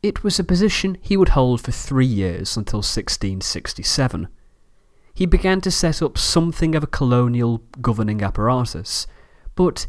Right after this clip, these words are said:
he's most famous for creating something known as the Duke's Laws. The Duke's Laws were designed to rule over a number of Dutch and English settlements on Long Island, which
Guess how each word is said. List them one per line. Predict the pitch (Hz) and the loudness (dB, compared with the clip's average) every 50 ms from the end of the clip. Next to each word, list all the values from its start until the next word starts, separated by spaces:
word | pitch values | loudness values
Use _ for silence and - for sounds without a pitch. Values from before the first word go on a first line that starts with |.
| - - | -10 -4
he's | - - 180 143 - | 0 2 2 2 4
most | 165 165 175 175 - - - | 2 2 2 2 0 -4 -8
famous | - - 156 135 127 117 117 123 - | -4 0 2 2 2 2 0 0 -2
for | - - | -4 -6
creating | 139 - - 135 131 127 131 123 - 131 127 117 | -6 -6 -2 0 0 0 0 0 0 -2 -2 -2
something | - - 123 113 107 - - 123 110 104 | 0 -2 -2 -2 -2 -2 -4 -4 -2 -2
known | 101 98 90 87 90 92 - - - - - - | -2 -2 0 -2 -4 -6 -8 -12 -18 -20 -16 -8
as | - 110 98 92 92 - - - | -6 -4 -4 -4 -4 -6 -8 -10
the | 113 107 107 | -8 -10 -10
Duke's | 101 - 120 120 117 - - - - | -6 0 0 0 0 -2 -6 -8 -6
Laws. | 98 90 85 95 98 101 110 - - - - - - - - _ _ - _ _ _ _ _ _ _ _ - - | -6 -6 -6 -6 -8 -8 -8 -6 -6 -6 -8 -12 -16 -20 -20 _ _ -20 _ _ _ _ _ _ _ _ -6 -6
The | 151 | -4
Duke's | - - 214 214 - - - - | 0 0 0 0 0 -4 -2 0
Laws | 175 170 165 165 156 147 - - - - | 2 2 2 2 0 0 -2 -4 -6 -4
were | 143 147 147 147 143 139 139 135 - - - _ _ _ - - | -2 0 2 2 2 2 0 -2 -6 -12 -20 _ _ _ -4 0
designed | 143 127 117 156 156 151 151 151 151 156 156 156 147 - 139 - | 0 2 4 4 6 6 6 4 2 0 -2 -4 -6 -8 -8 -6
to | - - - 143 131 127 120 123 120 | -4 2 4 4 4 4 2 0 -4
rule | 131 117 113 120 123 123 120 120 113 107 - | -6 -6 -2 0 2 2 2 2 0 0 0
over | 113 117 113 110 101 101 101 98 | 0 0 0 0 -2 -2 -4 -4
a | - 110 | -2 -4
number | 107 107 107 101 101 107 - | -4 -2 -2 -2 -2 -4 -6
of | - 101 - - | -6 -10 -8 -4
Dutch | - 110 107 104 - - - - | -2 -2 -2 -2 -4 -6 -4 -2
and | 113 101 | -2 -2
English | 95 98 104 92 95 90 - - | -4 -6 -6 -6 -6 -6 -6 -4
settlements | - - 117 117 - 113 104 107 - - | -4 -2 -4 -4 -4 -6 -8 -6 -6 -6
on | 110 104 98 92 | -4 -4 -4 -4
Long | 90 95 98 107 | -6 -6 -2 2
Island, | 117 120 120 107 90 90 92 90 - | 2 2 2 2 -2 -4 -6 -8 -10
which | - 78 - - - - - - | -12 -12 -14 -10 -10 -10 -10 -10